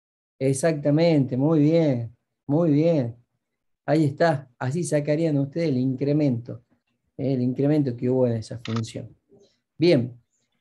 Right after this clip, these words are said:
lo que vamos a hacer nosotros, ¿no? Esto tienen que haber visto con la profe, vamos a trazar una, una recta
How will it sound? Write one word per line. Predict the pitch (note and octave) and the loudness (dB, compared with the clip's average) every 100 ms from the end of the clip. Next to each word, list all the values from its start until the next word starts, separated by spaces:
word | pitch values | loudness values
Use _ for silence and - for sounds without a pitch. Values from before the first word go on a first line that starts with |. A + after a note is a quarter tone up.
| _ _ | _ _
lo | G3+ | -2
que | C4+ | 2
vamos | D4+ A3+ | 2 2
a | |
hacer | G#3+ A#3 | 0 0
nosotros, | F#3+ F#3+ F#3+ C3+ C#3+ E3 F3 - | 2 2 0 0 0 -2 -4 -6
¿no? | D3 F3+ | -2 -2
Esto | G3+ D3+ D3+ | -2 -6 -4
tienen | D3+ D3 | -2 0
que | C#3+ | 0
haber | D3 | 0
visto | D3+ D3 | 0 -2
con | D3 | -2
la | D#3+ | -2
profe, | F3+ F#3 C#3+ F3+ G3+ _ _ _ | 2 0 0 -4 -8 _ _ _
vamos | C#4 C4+ F#3+ | -2 2 2
a | D3 | 2
trazar | E3 F3+ F3 G#3+ G3 | 0 0 0 -2 0
una, | D#3+ C#3 C#3 C3+ C3+ - | 0 0 -2 -4 -8 -12
una | D3 C3 B2 | -8 -4 -2
recta | E3+ E3+ C#3+ E3 G#3+ B3 | 0 -2 -2 -2 -2 -4